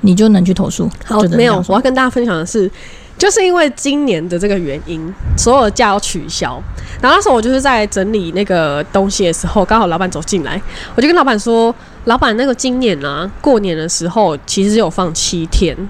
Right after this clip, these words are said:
Speaker 2: 但是因为二月八号要补班，就是要补在二月十七号这样。然后老板就说：“那怎么了吗？”我就跟他讲说，我就跟他解释一遍说今年都没有补班的这个事情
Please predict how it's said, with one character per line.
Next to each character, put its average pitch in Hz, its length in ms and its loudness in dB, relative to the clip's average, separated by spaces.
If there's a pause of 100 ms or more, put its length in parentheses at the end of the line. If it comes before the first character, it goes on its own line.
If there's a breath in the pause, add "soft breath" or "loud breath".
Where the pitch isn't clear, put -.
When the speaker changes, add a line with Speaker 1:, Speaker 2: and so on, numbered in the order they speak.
(400)
Speaker 2:
但 269 100 2
是 285 140 -2
因 269 160 0
为 233 400 2
二 262 140 2
月 247 120 4
八 214 160 2
号 202 160 2
要 202 80 4
补 170 380 -4
班， 143 180 0 (300)
就 226 140 2
是 233 160 2
要 247 120 4
补 190 280 -4
在 190 180 2
二 208 160 0
月 196 160 0
十 160 200 -6
七 - 300 -2
号 170 200 0
这 175 120 0
样。 117 140 0 (400 loud breath)
然 226 100 4
后 262 80 4
老 262 60 4
板 247 120 2
就 214 100 -2
说 226 340 0
：“那 226 80 -2
怎 202 120 -4
么 160 160 -8
了 156 120 -8
吗？” 151 260 -8 (280 loud breath)
我 240 80 2
就 330 80 4
跟 415 100 4
他 415 100 4
讲 262 160 0
说， 285 200 2
我 247 40 2
就 233 120 2
跟 311 80 2
他 302 160 4
解 196 240 2
释 262 180 0
一 214 140 0
遍 233 160 4
说 220 180 0
今 233 160 -2
年 202 180 0
都 190 80 2
没 190 200 2
有 156 160 0 (320)
补 165 160 0
班 180 280 0
的 170 120 0
这 175 120 -4
个 156 160 -2 (600)
事 214 300 2
情 - 240 -2